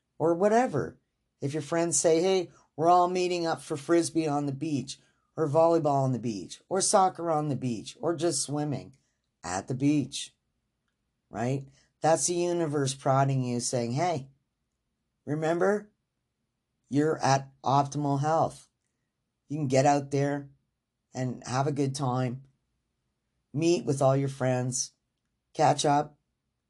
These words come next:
and get a little bit of air, oxygenated exercise at the same time. Sounds good to me. So,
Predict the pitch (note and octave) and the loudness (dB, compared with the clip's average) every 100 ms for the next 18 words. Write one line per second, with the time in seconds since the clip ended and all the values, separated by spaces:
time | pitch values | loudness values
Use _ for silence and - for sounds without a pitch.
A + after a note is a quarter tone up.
0 | - F#3+ G3 F3 E3+ F3 - _ _ _ | -6 0 2 2 0 -6 -12 _ _ _
1 | _ _ _ _ _ D#3+ D#3 D#3+ E3 D3 | _ _ _ _ _ 0 2 4 4 4
2 | D3+ C3 - D#3+ D#3+ D#3 - _ _ _ | 0 0 0 2 2 -2 -10 _ _ _
3 | D3 D#3 - D#3 D3 D3+ D3 D3 C#3 - | 0 0 -2 -4 -2 0 2 0 -2 -8
4 | _ _ _ _ _ _ C#3+ C#3 D3+ C#3 | _ _ _ _ _ _ -4 -2 -4 0
5 | B2+ B2+ B2 - B2 B2 B2 C3 B2 A#2+ | 2 2 -2 -4 -6 -4 -4 -4 -4 -4
6 | B2+ A2 F#2+ - _ _ _ _ _ _ | -6 -6 -8 -16 _ _ _ _ _ _
7 | _ _ _ _ _ _ _ _ - B2+ | _ _ _ _ _ _ _ _ -6 -2
8 | A#2+ - C3+ A#2+ A2 G#2 C#2 - _ _ | -2 0 -2 -2 -4 -6 -10 -14 _ _
9 | _ _ _ _ _ _ _ _ _ - | _ _ _ _ _ _ _ _ _ -8
10 | - C3 A#2 A2+ | 0 2 2 -2